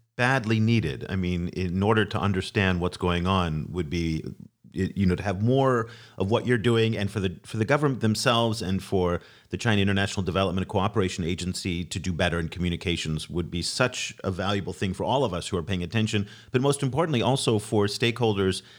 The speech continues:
in the developing world who want to better understand how to best leverage Chinese aid and assistance. I think right now it's very confusing for people because the types of aid are so different.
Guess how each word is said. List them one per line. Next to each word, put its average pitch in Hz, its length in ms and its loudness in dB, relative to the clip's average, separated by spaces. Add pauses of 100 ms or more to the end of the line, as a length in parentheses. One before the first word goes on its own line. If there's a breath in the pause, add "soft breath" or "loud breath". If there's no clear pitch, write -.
(160 loud breath)
in 143 140 2
the 135 60 4
developing 110 560 2
world 98 360 2
who 104 420 2 (240 loud breath)
want 123 220 0
to 110 80 -4
better 117 160 4
understand 113 500 2
how 110 100 2
to 113 80 2
best 110 280 0
leverage 131 400 0
Chinese 69 380 -2
aid 69 160 -4
and 71 80 -8
assistance. 69 440 -4
I 92 80 4
think 120 220 0
right 110 200 2
now 117 200 2
it's 90 140 0
very 113 360 2
confusing 107 480 0
for - 140 -6
people 82 320 -4
because 85 440 -4 (280 loud breath)
the 98 80 -4
types 127 340 -2
of 120 100 0
aid 98 280 2
are 78 40 -4
so 110 220 2
different. 95 400 0